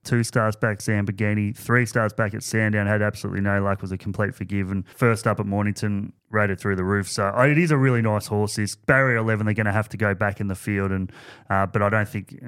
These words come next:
I think it'll be much better suited at Flemington than it is at Moonee Valley. So I wanna back Zambagini. The other chance in the race,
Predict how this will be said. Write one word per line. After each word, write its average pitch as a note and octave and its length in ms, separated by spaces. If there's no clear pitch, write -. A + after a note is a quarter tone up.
I G2 320
think G#2+ 140
it'll F#2 100
be F#2+ 80
much G2 300
better F#2+ 160
suited F#2 300
at F2 40
Flemington F#2 560
than F#2 120
it F2+ 120
is F2+ 140
at F#2 80
Moonee F2+ 240
Valley. F2+ 240
So G2+ 180
I G#2 40
wanna A#2 200
back G#2+ 160
Zambagini. G#2+ 720
The D3 200
other D#3+ 360
chance A#2+ 340
in A#2 180
the G#2 120
race, G#2 340